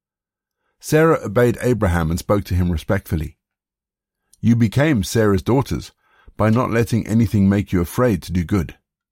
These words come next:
Husbands, in a similar way, live with your wives with understanding, since they are weaker than you are. Honor your wives as those who share God's life-giving kindness, so that nothing will interfere with your prayers.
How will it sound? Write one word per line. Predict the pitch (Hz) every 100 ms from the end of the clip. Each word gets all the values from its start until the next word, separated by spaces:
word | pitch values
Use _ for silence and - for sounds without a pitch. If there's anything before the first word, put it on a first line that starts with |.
| _ _ _ _ _ _ _ _ _ _ _ _ _
Husbands, | 110 113 80 85 -
in | -
a | 113
similar | - 139 139
way, | 87 65 - _ _ _ _
live | 113 147
with | 185 -
your | 151
wives | 123 117 95 87
with | 95
understanding, | 95 90 - 101 90 82
since | - 98
they | - 107
are | 101
weaker | 113 -
than | 92 95
you | 101
are. | 85 69 - _ _ _ _ _ _ _ _ _ _ _
Honor | 120 143
your | 139 82
wives | 80 71 80 - _ _
as | - 101
those | 117 120 -
who | 131
share | - 110 95
God's | - 104 92
life-giving | 95 98 92 101 95 95
kindness, | 123 139 92 76 - _ - _
so | - 135
that |
nothing | 127 147 175 165
will | 117
interfere | 98 - - 95
with | 90 90
your |
prayers. | 78 80 73 -